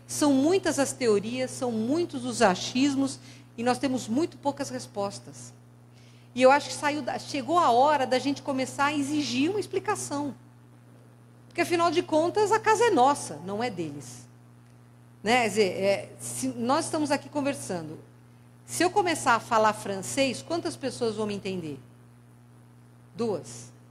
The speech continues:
Duas vão me entender falando francês. É justo? Não. Então, se no-, nós que somos infinitamente imaturos na escala evolutiva, fazemos o possível pra nos comunicar,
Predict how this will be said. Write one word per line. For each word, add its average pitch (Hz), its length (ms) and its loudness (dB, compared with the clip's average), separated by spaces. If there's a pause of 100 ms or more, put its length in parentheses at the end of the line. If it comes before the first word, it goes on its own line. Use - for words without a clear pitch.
(1700)
Duas 240 380 6
vão 220 100 0
me 220 80 0
entender 202 380 -2
falando 190 280 -4
francês. 175 600 -10 (520)
É 277 140 4
justo? 233 600 0 (880)
Não. 185 340 -2 (540)
Então, 233 140 -2
se 269 440 2
no-, 233 380 -2
nós 254 460 2
que 302 120 -4
somos 208 720 0 (160)
infinitamente 285 1000 2
imaturos 226 600 -4
na 202 80 -6
escala 220 320 0
evolutiva, 190 720 -4 (380)
fazemos 254 500 4
o 269 60 2
possível 277 400 -4
pra 262 120 0
nos 240 140 -2
comunicar, 220 720 -2